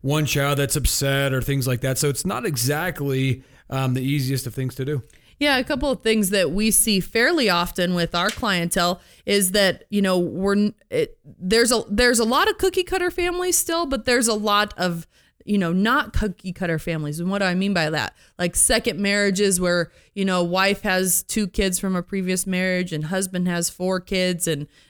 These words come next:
Speaker 2: now what happens when husband and wife dies? And h-, how does that pass? How does your money pass when you do? And that's not really fun to think about.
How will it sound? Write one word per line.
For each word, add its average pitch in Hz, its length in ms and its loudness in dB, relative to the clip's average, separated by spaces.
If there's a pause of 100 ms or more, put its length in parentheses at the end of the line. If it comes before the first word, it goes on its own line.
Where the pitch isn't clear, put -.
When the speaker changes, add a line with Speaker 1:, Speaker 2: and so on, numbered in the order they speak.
Speaker 2:
now 254 280 2
what 254 160 0
happens 170 580 0
when 170 200 0
husband 165 380 2
and 160 160 0
wife 151 260 -2
dies? 147 420 0
And 180 380 0
h-, 170 220 0
how 220 180 2
does 208 180 2
that 185 260 2
pass? 175 500 2 (280)
How 214 140 2
does 208 120 2
your 190 120 2
money 196 240 2
pass 165 420 0
when 170 260 -2
you 277 220 2
do? 156 380 0 (220)
And 190 160 2
that's 208 220 0
not 185 380 2
really 214 300 0
fun 208 360 -2
to 170 80 0
think 180 300 0
about. - 320 -6